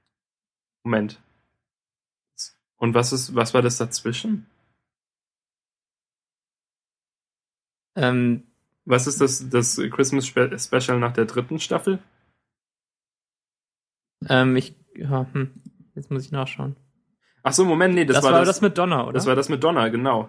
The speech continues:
Speaker 1: Nach der, nach der zweiten.
Speaker 2: Ja.
Speaker 1: Und dann nach
Speaker 2: Das
Speaker 1: der
Speaker 2: nach der dritten, habe ich das schon gesehen?
Speaker 1: Das
Speaker 2: Ja,
Speaker 1: war
Speaker 2: ne?
Speaker 1: das mit der Titanic.
Speaker 2: Genau.
Speaker 1: Genau, ja, okay. Ja,
Speaker 2: Haben wir jetzt
Speaker 1: und
Speaker 2: alles zusammen?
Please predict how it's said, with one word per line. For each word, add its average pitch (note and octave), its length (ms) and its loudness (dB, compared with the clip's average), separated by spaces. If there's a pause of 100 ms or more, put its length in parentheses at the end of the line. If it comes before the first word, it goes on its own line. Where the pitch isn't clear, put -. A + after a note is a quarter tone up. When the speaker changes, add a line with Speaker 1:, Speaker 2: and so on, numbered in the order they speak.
Speaker 1:
Nach A#2 200 -2
der, C3+ 420 2 (180)
nach C3 220 -4
der D3 220 -2
zweiten. C3+ 580 -2 (1200)
Speaker 2:
Ja. E3+ 220 -2 (440)
Speaker 1:
Und C3 140 -2
dann A#2 160 0
nach A#2+ 80 2
Speaker 2:
Das C#3 100 2
Speaker 1:
der B2+ 100 4
Speaker 2:
nach C#3+ 120 4
der D3 140 2
dritten, D#3 520 -4 (460)
habe D3 120 2
ich C#3 60 2
das C#3 100 -2
schon C3+ 120 -4
gesehen? E3+ 520 -4 (480)
Speaker 1:
Das C#3+ 100 2
Speaker 2:
Ja, C3+ 60 4
Speaker 1:
war A#2+ 60 4
Speaker 2:
ne? A#2 40 2
Speaker 1:
das C3+ 120 0
mit D3 120 0
der D3+ 100 -2
Titanic. D3 500 -2 (280)
Speaker 2:
Genau. C3+ 300 -4 (160)
Speaker 1:
Genau, A#2 320 -2
ja, A2 340 -4
okay. B2 340 -6 (880)
Ja, C3+ 140 2
Speaker 2:
Haben C#3+ 60 2
wir C#3+ 40 4
jetzt C3 100 2
Speaker 1:
und C3 40 2
Speaker 2:
alles C3+ 180 0
zusammen? C#3+ 500 -4